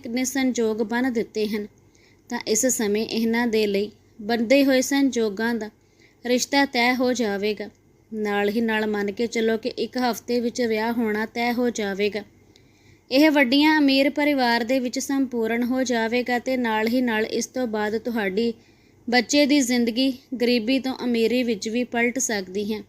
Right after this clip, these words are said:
ਸਮਾਂ ਤੁਹਾਡੇ ਪੱਖ ਵਿੱਚ ਹੈ, ਸਮੇਂ ਦਾ ਭਰਪੂਰ ਲਾਭ ਉਠਾ ਲਓ। ਅਗਲੀ ਖੁਸ਼ਨਸੀਬ ਰਾਸ਼ੀ ਹੈ ਮਕਰ ਰਾਸ਼ੀ। ਮਕਰ ਰਾਸ਼ੀ ਵਾਲਿਓ, ਤੁਹਾਨੂੰ ਦੱਸ ਦਈਏ ਕਿ ਅੱਜ ਸੋਲਾਂ ਜੁਲਾਈ ਸੰਗਰਾਂਦ ਦਾ ਦਿਨ ਤੁਹਾਡੇ ਲਈ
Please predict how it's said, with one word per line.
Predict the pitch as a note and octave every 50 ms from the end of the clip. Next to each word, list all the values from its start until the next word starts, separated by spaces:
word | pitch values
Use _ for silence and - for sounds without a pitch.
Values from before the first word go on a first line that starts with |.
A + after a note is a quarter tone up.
| _ _ _ _ _ _ _ _ _ _
ਸਮਾਂ | - - - A#3 G#3 G3+ G#3 A3+ A#3
ਤੁਹਾਡੇ | - B3 A3+ A#3 G3 F#3+ F#3+ G3 A3+ A3
ਪੱਖ | - A3 G3+ G3 - -
ਵਿੱਚ | A3 G#3+ G#3 -
ਹੈ, | G#3+ B3 C4
ਸਮੇਂ | B3+ - B3+ G#3+ G#3+ A3 A3
ਦਾ | G3+ A#3 A#3+ A#3
ਭਰਪੂਰ | - C4 C4 C4 B3+ C4+ C4+ B3 G#3+ G#3
ਲਾਭ | G#3 G#3 G#3 G#3 A3 A3 -
ਉਠਾ | - A3+ B3 - - A3 G3+ G3
ਲਓ। | G3 G3 F#3+ - - _ _ _ _ _ _ _ _ _ - _
ਅਗਲੀ | A#3 B3+ B3+ C#4+ D4 D#4 D4
ਖੁਸ਼ਨਸੀਬ | - E4 D4+ D#4 - D#4 D#4+ D#4 - D#4+ D#4 D4+ C4+
ਰਾਸ਼ੀ | D#4+ D4 C#4 C#4 - - D4 D4+
ਹੈ | C4+ D#4+ D#4+
ਮਕਰ | D#4+ C4 A3+ - - C4 C4 C#4
ਰਾਸ਼ੀ। | B3+ A#3 G#3 G#3+ - - A#3 G#3+ - _ _ _ _ _ _ _ _ _ _ _
ਮਕਰ | - A3 A3 G#3+ - B3 B3
ਰਾਸ਼ੀ | B3 B3 A#3 A3 - - B3 A#3+
ਵਾਲਿਓ, | A3 A3 G#3 G3+ G#3 G#3+ A3 A#3 A#3
ਤੁਹਾਨੂੰ | - B3+ A3+ A3+ A#3 G#3 G3+ G#3 G#3+ G#3+ F#3
ਦੱਸ | G#3 G#3 G#3+ G#3+ -
ਦਈਏ | - A#3+ A#3+ A#3+ A#3+ A#3
ਕਿ | A#3 - C4+ B3 A3+
ਅੱਜ | A3 G3 A#3
ਸੋਲਾਂ | A3 - A#3+ A3 G#3 G#3 G#3+ A#3 B3
ਜੁਲਾਈ | A#3+ B3+ B3 A#3 A3 A3 A#3 A#3
ਸੰਗਰਾਂਦ | - B3+ A#3+ A#3 A3+ G3+ G3 G3 G3+ G3+ A3
ਦਾ | G#3 A#3+ A#3+
ਦਿਨ | G#3+ A3+ A3+ A3 A#3
ਤੁਹਾਡੇ | - B3 A3 A#3 G#3+ F#3+ F#3 G3+ A3+
ਲਈ | A3+ A#3 A#3+